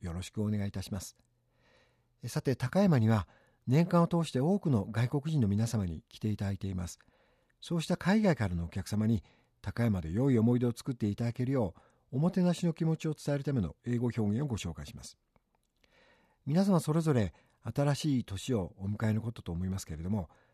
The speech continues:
幸多い年を迎えることを願う方は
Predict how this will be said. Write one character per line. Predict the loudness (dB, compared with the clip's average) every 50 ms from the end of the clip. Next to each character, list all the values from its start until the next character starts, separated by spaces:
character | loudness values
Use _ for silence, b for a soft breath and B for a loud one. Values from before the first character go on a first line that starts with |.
| b b b b -12
幸 | -6 -4 -4 -2 0 2 2
多 | 4 4 2
い | 2
年 | 0 -2 -4 -2 0
を | 2 2
迎 | 0 0 0 0 -2
え | 0
る | -2
こ | -4 -4
と | -2 -2
を | -2
願 | 0 0 0 0
う | -2
方 | -4 -4 -6 -4 -6
は | -6 -6